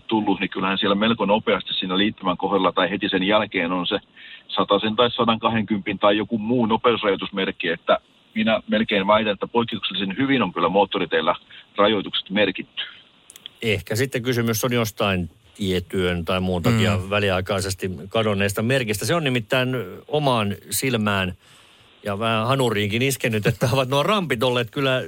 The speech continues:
Speaker 2: todella heikossa kunnossa, vaikka aika paljon niitä on ymmärrettävästi nyt talven
Speaker 3: Kyllä.
Speaker 2: jäljiltä paikkautukin, mutta vielä on kyllä muutamin paikoin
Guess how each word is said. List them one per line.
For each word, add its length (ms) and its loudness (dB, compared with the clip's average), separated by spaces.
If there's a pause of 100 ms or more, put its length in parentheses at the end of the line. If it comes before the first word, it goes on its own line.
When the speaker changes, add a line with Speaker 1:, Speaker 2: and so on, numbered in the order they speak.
(120)
Speaker 2:
todella 360 2
heikossa 440 -2
kunnossa, 440 -2
vaikka 240 -2
aika 280 0
paljon 320 0
niitä 220 -2
on 100 0
ymmärrettävästi 600 -2
nyt 100 -2
talven 180 2
Speaker 3:
Kyllä. 120 2
Speaker 2:
jäljiltä 240 -2
paikkautukin, 640 -4
mutta 140 -6
vielä 160 2
on 80 -2
kyllä 120 -2
muutamin 360 0
paikoin 480 -2